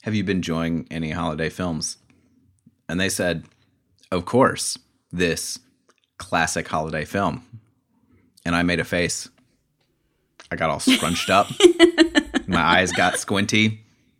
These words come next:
Speaker 1: My mouth went flat. And that was hiding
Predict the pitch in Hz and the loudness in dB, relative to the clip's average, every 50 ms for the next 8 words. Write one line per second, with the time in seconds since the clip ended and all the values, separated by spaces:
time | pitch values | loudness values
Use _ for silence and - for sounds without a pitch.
0 | - - _ - 87 85 87 85 85 85 - - 92 87 85 - - - - 87 | -20 -20 _ -8 -4 -2 0 0 0 0 -2 -2 -4 -4 -4 -4 -8 -12 -6 -2
1 | 82 82 80 90 95 - - 117 - _ _ _ _ _ _ _ _ _ _ _ | 0 2 2 2 0 -2 -6 -14 -14 _ _ _ _ _ _ _ _ _ _ _
2 | _ _ _ _ _ _ _ _ _ _ _ _ - - - - 107 117 110 107 | _ _ _ _ _ _ _ _ _ _ _ _ -20 -16 -6 -2 0 2 2 2
3 | 110 - - 147 160 208 160 104 85 87 87 90 | 0 2 2 4 4 4 4 4 2 2 0 -4